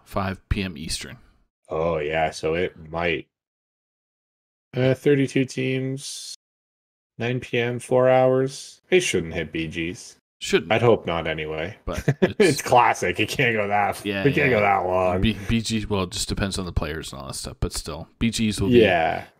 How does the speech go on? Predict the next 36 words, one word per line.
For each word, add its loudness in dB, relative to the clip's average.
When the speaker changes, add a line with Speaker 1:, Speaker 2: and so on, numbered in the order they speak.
Speaker 1:
starting -2
nine, -8
nine -6
on -4
the -2
s-, -4
on -4
the -2
dot. -4
So -6
regardless, -6
Speaker 2:
And -6
I -8
Speaker 1:
it's -10
gonna -10
be -10
shown. -10
So -14
Speaker 2:
I -4
guess, -6
I -6
guess -4
I -8
hope -6
no -4
people -8
playing -6
in -10
the -10
Classic 0
tournament -6
are -8
in -10
B -10
Gs. -8
Speaker 1:
<laughs> -16